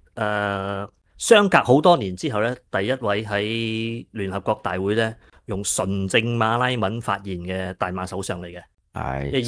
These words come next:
Speaker 1: 係以往都係用英文。
Speaker 2: 所以，所以就人，人話佢外-，外語能力麻麻地，係嘛？<laughs>
Speaker 1: 啊，另外一個呢，佢就之前做副首相嘅時候，同埋做，呃，首相嘅時-，嗰段時間，經-，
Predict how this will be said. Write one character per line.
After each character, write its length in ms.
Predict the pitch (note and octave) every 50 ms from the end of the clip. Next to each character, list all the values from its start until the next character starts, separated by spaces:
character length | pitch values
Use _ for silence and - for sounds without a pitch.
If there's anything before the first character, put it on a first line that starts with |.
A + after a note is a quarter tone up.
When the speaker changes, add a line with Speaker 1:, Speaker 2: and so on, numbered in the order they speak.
| A#2+
Speaker 1:
係 40 | B2
以 40 | -
往 160 | A#2 A2+ A2
都 80 | G#2+ C#3
係 80 | B2
用 180 | G#2+ G2+ G2 G#2+
英 120 | A#2+ B2 A2+
文。 120 | G2+ G2 - - _ _ _
Speaker 2:
所 180 | - - A2+
以， 100 | A2+ G#2+ G2+
所 200 | - F#2+ F#2+ G2
以 20 |
就 80 | F2+ E2+
人， 180 | E2 D#2 D2+ -
人 140 | F#2+ F2+
話 140 | E2+ E2 F2
佢 200 | - - G2 G2
外-， 120 | F#2+ F#2 F2+ - -
外 180 | F#2+ F#2+ G2
語 140 | F2+ F#2+ G2+
能 180 | F2+ D2+ E2 E2
力 60 | D#2+
麻 160 | C2 C#2+ B1+
麻 140 | C#2+ D#2 F2+
地， 100 | F#2+ - E2
係 680 | D#2+ E2 F2+ F#2+ G2 G#2+ A2+ G#2+ F#2+ F2+ F2 F2 E2
嘛？ 240 | E2 E2 E2 F2+ F#2+ - - - B2 - - - - - _
<laughs> 460 | _ - - - - - - _ _
Speaker 1:
啊， 200 | - A2+ G2 G2 G2
另 160 | G#2+ A2 A#2+
外 140 | B2 C3 E3
一 100 | - -
個 100 | C3+ C3+
呢， 180 | C#3+ C#3+ D3 -
佢 200 | - B2 B2 A#2+
就 420 | - G2+ G2 G2 G2+ G#2 G2+ G#2 _ _ _ _ _ -
之 100 | G#3+ G#3
前 200 | - D3 A#2+ G#2+
做 680 | - A2 G#2 G#2 G#2 G#2 G#2 G#2 G#2+ G#2 G2+ G#2+ A2 A2+ - _ _ _ _
副 240 | - - - B2 B2
首 200 | A#2+ A#2+ A#2 C#3+
相 340 | C3+ - A#2 A2+ G#2 F2+ F#2 - - _ _ _ -
嘅 140 | - A2 G#2+
時 220 | - - G#2+ F#2 F#2
候， 60 | F#2+
同 120 | F#2 - G2+
埋 100 | F#2+ F#2+
做， 220 | F#2 - F#2+ F#2+ F#2 - _ _ _ _ _
呃， 400 | - G2+ F#2+ F#2 F2+ F2+ F#2 F#2 - _ -
首 220 | - - G2+ B2
相 200 | B2 B2+ A2 G#2+
嘅 300 | G#2+ G#2 G2+ G2 G2+ F#2+
時-， 200 | - - - - - _ _ _ _
嗰 120 | - A#2+
段 140 | A#2+ A#2 G2+
時 180 | F#2+ - G#2 F#2
間， 180 | G#2 G#2 G2+ - -
經-， 200 | - F3+ D#3+